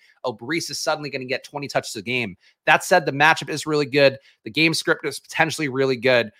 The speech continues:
Uh, so I guess, do I just plunk in Breece too and go with a, a triple?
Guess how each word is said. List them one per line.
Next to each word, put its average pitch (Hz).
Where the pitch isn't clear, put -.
Uh, 120
so 131
I 127
guess, -
do 139
I 170
just 196
plunk 202
in 196
Breece 190
too 175
and 190
go 165
with 160
a, 143
a -
triple? 180